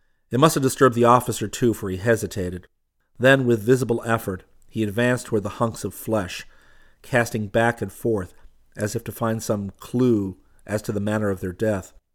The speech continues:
He was still so engaged when a second alien burst out of the archway, a splintered length of white held out before him, as if he had made some important discovery.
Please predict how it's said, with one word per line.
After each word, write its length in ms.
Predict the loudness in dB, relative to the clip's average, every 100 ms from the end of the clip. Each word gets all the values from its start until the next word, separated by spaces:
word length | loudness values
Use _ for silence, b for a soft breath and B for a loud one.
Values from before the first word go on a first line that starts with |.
| _ _ _ _ _ _
He 80 | 0
was 120 | 0
still 220 | 4 4
so 220 | 4 2 0
engaged 540 | 0 2 4 2 -2
when 120 | -6
a 40 | -2
second 360 | 0 0 -2
alien 440 | -6 -6 -4 -6 -8 b b b
burst 220 | 0 0 2
out 140 | 0
of 40 |
the 100 | 0
archway, 580 | 2 2 2 -2 -8 -10 -16 _ _ -20 -20 -12
a 80 | -10
splintered 500 | -4 -2 0 0 0
length 380 | 0 0 -2 -12 b b -12
of 180 | -12 -8
white 420 | 0 2 2 -6 -20
held 220 | -6 -2 0
out 180 | -2
before 380 | -6 -2 0 0
him, 200 | -2 -10 -14 -20 b b b
as 160 | -6 -2
if 140 | -2
he 80 | 0
had 180 | -2 -2
made 220 | -4 -4
some 280 | -4 -6 -6
important 540 | -10 -14 2 2 2 -8
discovery. 580 | -6 0 0 -2 -8